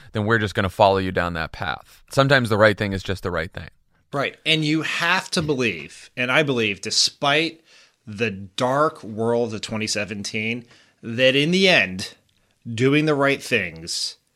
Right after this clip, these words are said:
Speaker 2: is the better politics.
Speaker 1: I
Speaker 2: And if you don't believe that
Speaker 1: This is what Barack Obama always taught us.
Speaker 2: Right. We should just give up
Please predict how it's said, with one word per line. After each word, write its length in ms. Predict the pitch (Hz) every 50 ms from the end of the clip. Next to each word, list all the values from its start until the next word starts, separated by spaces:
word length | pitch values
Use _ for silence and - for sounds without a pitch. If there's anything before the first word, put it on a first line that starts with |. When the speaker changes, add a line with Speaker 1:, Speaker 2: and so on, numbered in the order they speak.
| _ _ _ _ _ _ _ _ _ _ _ _ -
Speaker 2:
is 160 | 127 123 117
the 100 | - 120
better 280 | 104 87 101 95 92 90
politics. 720 | - - 82 64 65 - - - - - - - - - _ _ _ _ _ _ -
Speaker 1:
I 100 | 117 117
Speaker 2:
And 180 | 113 135 139
if 120 | 143 143 139
you 100 | 165 175
don't 320 | 147 208 220 240 254 196
believe 380 | 175 165 139 143 131 123 110 -
that 360 | 113 107 104 104 110 110 -
Speaker 1:
This 140 | - 104 110
is 140 | 117 104 101
what 180 | 113 110 92
Barack 200 | - 110 107 110
Obama 320 | - 113 101 110 104 101 101
always 260 | 95 98 101 95 -
taught 200 | - 104 90 85
us. 280 | 73 87 - - - -
Speaker 2:
Right. 240 | 147 190 190 - -
We 80 | 113
should 160 | 110 - 127
just 220 | 113 127 113 107 95
give 240 | 107 127 160 175 175
up 240 | 127 117 156 -